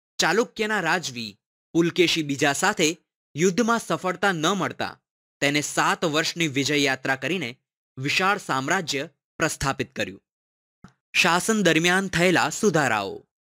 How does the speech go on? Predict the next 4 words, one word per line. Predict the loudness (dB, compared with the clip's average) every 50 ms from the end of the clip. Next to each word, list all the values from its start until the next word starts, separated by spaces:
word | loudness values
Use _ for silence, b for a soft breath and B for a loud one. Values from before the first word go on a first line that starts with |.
| _ _ _ _ _ _ _ -2
સારાંશ. | 0 2 4 4 4 2 2 0 -2 -4 -6 -8 -8 -8 -10 -12 _ _ _ _ _ _ _ _ _ _ _ _ _ 0
હર્ષવર્ધને | 2 2 2 2 0 2 2 2 2 4 2 2 2 0 -4 -6 -12 _ _ _ _ _ _ _ _ _ 2
પોતાના | 2 4 4 4 2 4 2 2
સમયમાં | 2 0 2 4 4 4 4 2 0 -2 -4 -10